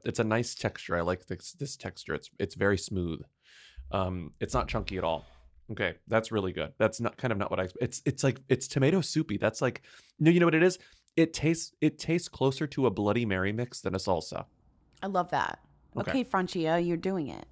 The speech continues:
Speaker 1: Let's do, uh, Verde. Oh.
Speaker 2: <laughs>
Speaker 1: Oh, yeah. Oh, I have, now I have to do a spoon.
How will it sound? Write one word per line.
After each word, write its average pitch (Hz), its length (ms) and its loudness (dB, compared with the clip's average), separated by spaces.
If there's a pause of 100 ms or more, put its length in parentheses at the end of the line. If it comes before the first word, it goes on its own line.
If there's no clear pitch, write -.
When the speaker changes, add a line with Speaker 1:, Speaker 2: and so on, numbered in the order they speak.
(180)
Speaker 1:
Let's 120 360 2
do, 107 520 2
uh, 95 160 2
Verde. 90 280 0 (3000)
Oh. 87 240 0 (2250)
Speaker 2:
<laughs> - 60 -4 (680)
Speaker 1:
Oh, 95 140 -2
yeah. 92 200 -6 (1300)
Oh, 123 100 -2
I 113 40 0
have, 95 160 -2 (1600)
now 110 140 -2
I - 20 2
have 98 80 -2
to 120 80 -4
do 104 60 -4
a 92 60 -4
spoon. 92 340 -6